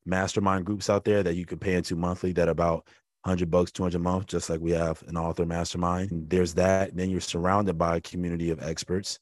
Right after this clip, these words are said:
and people that are already active. And then there's the really big paid mentorship programs where you might pay twenty, thirty, fifty, a hundred grand.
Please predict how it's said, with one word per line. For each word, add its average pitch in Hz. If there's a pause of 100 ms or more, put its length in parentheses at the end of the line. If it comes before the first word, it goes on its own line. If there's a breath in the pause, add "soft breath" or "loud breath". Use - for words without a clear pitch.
(280)
and 78
people 90
that 85
are 82
already 85
active. 82 (340)
And 87
then 90
there's 90
the 82
really 95
big 95
paid 92
mentorship 92
programs 82
where 80
you 85
might 82
pay 90 (340 soft breath)
twenty, 98
thirty, 85
fifty, 85
a 78
hundred 82
grand. 85